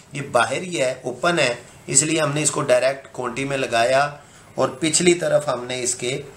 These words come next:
छल्ला बना लिया। अब हम इसको सितार में डालते हैं। आइए देखते हैं कैसे। ये देखिए, ये अब नीचे ये एक, दो, तीन इसमें बने हुए हैं तारदान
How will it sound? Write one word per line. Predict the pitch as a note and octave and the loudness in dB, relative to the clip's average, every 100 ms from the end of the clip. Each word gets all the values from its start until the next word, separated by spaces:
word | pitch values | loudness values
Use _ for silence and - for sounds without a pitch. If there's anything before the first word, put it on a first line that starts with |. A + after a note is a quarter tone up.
| - - - - - - - | -20 -20 -20 -20 -20 -8 0
छल्ला | B2+ A2+ G#2+ | 2 4 2
बना | G#2+ G2+ F2 | 0 -4 -4
लिया। | E2 E2+ - - - - - - - - | -6 -12 -16 -20 -20 -20 -20 -20 -16 4
अब | D#3 E3+ | 6 6
हम | D#3 D3 | 2 -4
इसको | D3 D3+ | -6 -6
सितार | C#3 - A2 F#2+ | -6 -2 0 -2
में | A2+ | -2
डालते | A#2+ B2 B2 | 0 0 0
हैं। | C3+ | -2
आइए | A#2+ C3 | 0 -2
देखते | C3 B2 C#3 | -4 -6 -4
हैं | C3+ C3 | -6 -2
कैसे। | A#2+ - D3 - - - - - - - - - - - - - - - - - - D#3 | -2 -2 -8 -10 -18 -20 -20 -20 -20 -20 -20 -20 -20 -20 -20 -20 -20 -20 -20 -20 -8 0
ये | F3+ | 2
देखिए, | C#3+ - G2 F#2 F#2 - - - - - B2+ | 2 0 -6 -14 -16 -20 -20 -20 -20 -14 -2
ये | C#3 F3 F#3 - | 2 2 2 0
अब | D3+ D3+ D3+ | 0 0 -2
नीचे | C#3+ C3+ E3 D#3+ F3 - - - - | -8 -6 -6 -6 -8 -12 -20 -20 -4
ये | B2+ | 0
एक, | C#3 C3+ C#3 D3 D3 | 0 2 2 2 0
दो, | C3+ C#3+ D3 | 2 2 2
तीन | - E3+ D#3+ E3 | -4 -2 0 0
इसमें | C3+ C3+ C3+ A#2+ | 0 -2 -2 -2
बने | A2+ B2 | -2 -2
हुए | C3 C3 | -2 -2
हैं | C3+ | -2
तारदान | C3+ A#2 G#2+ G2+ G2+ | 0 2 2 0 -2